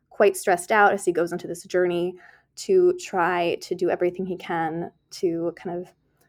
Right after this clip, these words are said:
reverse engineer <laughs> as much as he can. So I would recommend that. It surprised me. I wasn't expecting to enjoy it as much as I did and learn quite as much as I did from that series.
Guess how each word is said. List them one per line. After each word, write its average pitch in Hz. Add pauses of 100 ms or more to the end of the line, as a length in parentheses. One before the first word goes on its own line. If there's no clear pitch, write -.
reverse 196
engineer 185 (200)
<laughs> -
as 240
much 240
as 247
he 202
can. 165
So 214 (440)
I 240
would 294
recommend 254
that. 214
It -
surprised 202
me. 190
I 165
wasn't 175
expecting 175
to 185
enjoy 170
it 165
as 180
much 165
as -
I 160
did 233
and 180
learn 170
quite 175
as 170
much 165
as -
I 151
did -
from 165
that 151
series. -